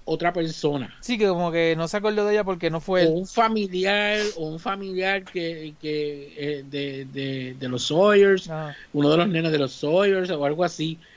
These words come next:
Speaker 1: O sea, hubo un momento que yo pensé que esto, este Leatherface no es el mismo. Y a lo mejor por eso es que no, no, no, no reconoció a la, a, a,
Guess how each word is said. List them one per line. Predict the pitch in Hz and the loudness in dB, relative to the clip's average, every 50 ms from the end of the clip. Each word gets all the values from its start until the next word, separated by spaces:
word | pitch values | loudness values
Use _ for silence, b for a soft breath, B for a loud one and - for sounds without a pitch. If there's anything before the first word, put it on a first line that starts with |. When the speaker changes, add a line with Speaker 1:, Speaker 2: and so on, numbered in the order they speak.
| B B | B B
Speaker 1:
O | B | B
sea, | - 170 160 - | -4 -4 -2 0
hubo | 190 196 208 254 | -2 -2 0 0
un | 277 269 | -2 -2
momento | 262 254 247 262 262 247 214 220 175 | -2 -2 -2 -2 -4 -4 -4 -6 -4
que | 170 147 | -2 -4
yo | 151 165 | -4 -2
pensé | 175 208 202 190 - 233 220 | -2 -4 -6 -4 -2 -4 -4
que | - 180 165 160 - | -2 -4 -6 -6 -6
esto, | - 156 170 165 - - 190 190 | -6 -8 -8 -6 -6 -6 -6 -6
este | - 170 170 - _ - 208 | -6 -8 -8 -6 _ -4 -2
Leatherface | 214 214 214 202 196 180 - - - 151 151 147 147 147 - - - - | 0 0 0 0 0 -2 -4 -10 -6 -4 -2 -2 -2 -4 -8 -14 -14 -10
no | 139 131 139 143 147 | -8 -6 -4 -4 -2
es | 156 | -2
el | 170 170 | -2 -4
mismo. | 160 156 165 175 165 143 123 110 107 - _ B B B B B B B B B | -4 -2 -2 -2 -2 -2 -4 -6 -8 -10 _ B B B B B B B B B
Y | 156 147 156 | 4 6 6
a | 151 | 6
lo | 151 147 | 4 4
mejor | 143 143 151 160 160 | 2 2 2 0 2
por | 185 185 180 | 2 2 2
eso | 190 - 202 | 2 0 -2
es | 185 | -6
que | - - 185 | -4 -4 -4
no, | 175 170 175 175 175 170 | -2 0 0 0 -2 -2
no, | 170 160 156 160 160 156 | -4 -4 -4 -4 -4 -6
no, | 160 156 151 151 151 151 160 156 | -8 -6 -4 -4 -4 -4 -4 -6
no | 151 143 139 139 139 139 | -4 -2 -2 0 0 2
reconoció | 170 175 170 180 170 165 151 - - 165 165 170 | 2 2 2 2 0 0 0 0 0 0 2 4
a | 165 | 4
la, | 160 156 151 | 4 2 2
a, | 139 147 147 139 143 131 139 143 139 135 131 131 123 110 110 | 0 -2 -2 -2 -4 -4 -4 -4 -2 -2 -2 -4 -6 -8 -12
a, | - | -18